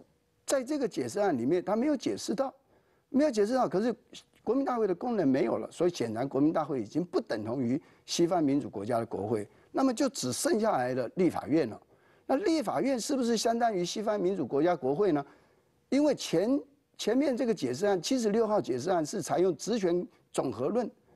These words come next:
那职权总和论里面说，立法院它必须是跟国民大会、跟监察院共同相当。那现在因为我们把国民大会的职权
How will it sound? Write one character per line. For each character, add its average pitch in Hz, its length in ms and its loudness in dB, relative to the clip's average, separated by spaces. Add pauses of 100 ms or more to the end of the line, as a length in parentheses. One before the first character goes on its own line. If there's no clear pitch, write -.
(440)
那 262 100 -2
职 294 180 -2
权 302 140 4
总 180 200 2
和 208 100 2
论 285 220 2
里 156 80 4
面 220 200 0
说， 233 220 0 (460)
立 320 240 4
法 170 180 2
院 220 220 0 (240)
它 - 120 -2
必 262 200 2
须 240 160 2
是 233 300 -2 (280)
跟 254 300 -2 (360)
国 240 140 0
民 285 120 2
大 233 160 2
会、 214 180 2
跟 214 300 -2
监 294 180 2
察 190 160 2
院 208 260 0
共 233 220 0
同 147 160 2
相 147 220 2
当。 147 180 0 (500)
那 - 180 0 (260)
现 294 280 -2
在 247 200 0 (260)
因 247 180 2
为 254 80 4
我 190 60 2
们 180 140 0
把 135 140 0
国 196 180 -2
民 254 120 0
大 254 160 0
会 226 140 2
的 160 100 2
职 165 220 -2
权 139 260 0